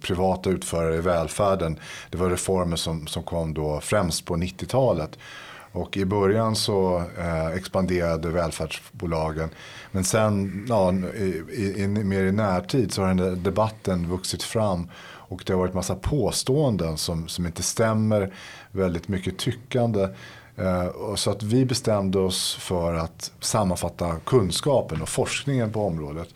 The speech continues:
Eh, och det har då kommit ganska mycket. När vi började boken, då hade det börjat komma en hel del, eh, forskning. Och, eh, så vi sam-, försökte sammanfatta det här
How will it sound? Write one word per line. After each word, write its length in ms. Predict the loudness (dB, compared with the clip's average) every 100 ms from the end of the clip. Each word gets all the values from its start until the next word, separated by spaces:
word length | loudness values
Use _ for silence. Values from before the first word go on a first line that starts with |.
| -18 -18 -18 -20 -6
Eh, 160 | -2 0
och 160 | 2
det 60 | 2
har 100 | 4
då 160 | 2
kommit 460 | 0 0 2 2 0
ganska 320 | 0 0 2
mycket. 520 | 0 0 -2 -2 0
När 100 | 2
vi 100 | 2
började 300 | 6 6 6
boken, 640 | 4 2 2 0 0 -2 -2
då 80 | -2
hade 200 | 0 2
det 60 |
börjat 220 | 2 2
komma 300 | 0 0 2
en 80 | 0
hel 240 | 2 0 0
del, 260 | -2 -2
eh, 240 | -4 -4 -4
forskning. 520 | -4 -6 -6 -8 -10 -14 -16 -16
Och, 580 | -18 -6 -4 -4 -8 -8
eh, 440 | -2 0 0 -2 -4
så 160 | -2
vi 160 | 0 0
sam-, 400 | 2 2 2 0
försökte 240 | -2 -2
sammanfatta 640 | 0 2 2 2 0 0
det 60 | 0
här 340 | 2 0 0